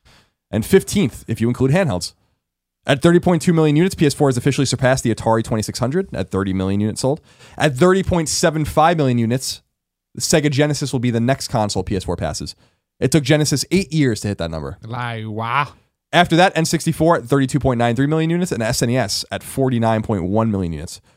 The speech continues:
Speaker 1: will be next on P S four's list to pass. So they should pass N sixty-four by the end of the year. Uh, S N E S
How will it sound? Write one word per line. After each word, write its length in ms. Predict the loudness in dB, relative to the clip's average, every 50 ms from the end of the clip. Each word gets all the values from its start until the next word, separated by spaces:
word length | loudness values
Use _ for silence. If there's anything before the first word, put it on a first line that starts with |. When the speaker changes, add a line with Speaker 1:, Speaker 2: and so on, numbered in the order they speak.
| _
Speaker 1:
will 100 | -4 -2
be 120 | 0 0 0
next 260 | 0 -2 -4 -4 -6
on 100 | -6 -4
P 100 | -4 -4
S 80 | -6 -4
four's 180 | -6 -6 -6
list 140 | -6 -6 -8
to 80 | -6 -4
pass. 200 | -4 -4 -4 -2
So 160 | -2 -2 -2 -4 -8 -20 _ _ _ _ _
they 200 | 2 4 4 4
should 180 | 4 4 2 4
pass 240 | 4 4 4 4
N 80 | 0 0
sixty-four 540 | 0 0 -2 -2 0 2 2 2 4 2 2
by 300 | 0 0 2 2 2 2
the 100 | 0 -2
end 100 | -2 -2
of 60 | -4
the 80 | -4 -4
year. 320 | -2 -2 -2 -4 -6 -10 -14 -20 _ _ _ _ -4
Uh, 480 | -2 0 0 2 2 2 2 0 0 -2 0 0
S 160 | 0 2 2
N 80 | 2 2
E 80 | 2 2
S 360 | 0 0 -2 -6 -6 -10